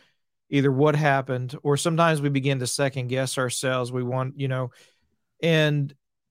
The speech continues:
i-, i-, in trying to develop leaders, you know, sometimes w-, a lot of what we're trying to do is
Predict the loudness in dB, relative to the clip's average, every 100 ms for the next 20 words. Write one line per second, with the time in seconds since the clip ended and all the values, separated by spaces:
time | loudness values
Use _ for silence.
0 | _ -10 -4 -4 -2 -2 -2 -2 0 0
1 | 2 2 2 4 4 6 2 -2 -12 -20
2 | _ -2 2 4 2 0 -4 -8 -12 -16
3 | _ _ _ -6 -2 -2 -2 -2 2 4
4 | 2 -2 -6 -6 -2 2 4 6 4 2
5 | 0 -2 -2 0 0 0 2 2 4 4
6 | 2 -2